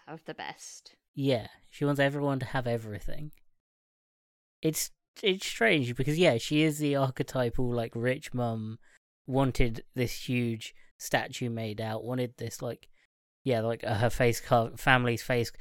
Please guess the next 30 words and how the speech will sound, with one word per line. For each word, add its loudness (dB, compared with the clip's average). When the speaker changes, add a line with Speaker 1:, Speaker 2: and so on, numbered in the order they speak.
Speaker 2:
not 2
her 12
face, 4
the 0
family's 2
face 0
carved 4
into -2
a 0
mountain. -8
She -2
wants 2
to 4
have 0
the 0
nicest -2
clothes. 2
She -2
wants 0
everyone 2
to 0
do -2
amazingly. 2
And -2
she -8
wants -4
all 0
of -2
that -2
stuff. -6